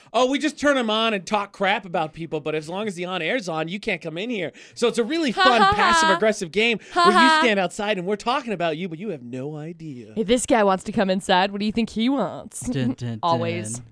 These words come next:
Speaker 1: Oh, jeez.
Speaker 2: It's fun. We like it.
Speaker 3: What?
Speaker 1: No, I just
Speaker 3: Why
Speaker 1: I
Speaker 2: He's, like, so
Speaker 1: still
Speaker 2: hyped
Speaker 1: a
Speaker 2: about
Speaker 1: little,
Speaker 2: Chick-fil-A.
Speaker 1: yeah, I'm still a little
Speaker 3: No, it just made me laugh 'cause we were talking about it, and then I was scrolling through it. I was like, "Oh, there it is." <laughs> It's funny.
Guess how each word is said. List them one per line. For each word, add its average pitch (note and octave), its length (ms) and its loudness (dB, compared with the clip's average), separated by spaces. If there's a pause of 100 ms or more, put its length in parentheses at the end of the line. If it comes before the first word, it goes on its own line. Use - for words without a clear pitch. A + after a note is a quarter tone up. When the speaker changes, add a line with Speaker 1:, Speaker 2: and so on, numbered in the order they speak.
(120)
Speaker 1:
Oh, B2 500 -20 (100)
jeez. G#2+ 360 -20
Speaker 2:
It's - 160 -6
fun. G4 340 -4
We A#3 140 -4
like A3 280 0
it. E3 240 -4 (2000)
Speaker 3:
What? B3+ 600 0 (340)
Speaker 1:
No, G3+ 160 -10
I F3 180 0
just D#3+ 280 -12
Speaker 3:
Why G3 120 0
Speaker 1:
I F4+ 40 4
Speaker 2:
He's, G4+ 120 2
like, C5+ 160 4
so D#4+ 240 6
Speaker 1:
still D#4 120 4
Speaker 2:
hyped C#4 260 6
Speaker 1:
a C#4+ 40 0
Speaker 2:
about B3+ 200 8
Speaker 1:
little, G3+ 120 4
Speaker 2:
Chick-fil-A. A3+ 420 6
Speaker 1:
yeah, F#3+ 100 4
I'm G3+ 80 4
still G3+ 300 0
a - 20 0
little F#3 560 0
Speaker 3:
No, C#4 200 4
it A#3+ 80 6
just C#4 180 0
made D4 180 4
me C#4+ 120 4
laugh C4 320 4
'cause G3 140 0
we G3+ 80 0
were G3+ 120 2
talking A3 300 0
about F#3+ 240 2
it, F#3+ 120 4
and F#3+ 80 2
then G3 80 6
I G3 40 4
was G3 160 -2
scrolling G#3 320 2
through G#3 220 0
it. G3 60 2
I F3+ 40 4
was F3 100 2
like, E3 160 0
"Oh, D3+ 240 0
there C3 180 -4
it A#2 60 -6
is." A#2+ 320 -10
<laughs> F#3 40 -10 (1120)
It's - 100 -14
funny. B2+ 360 -12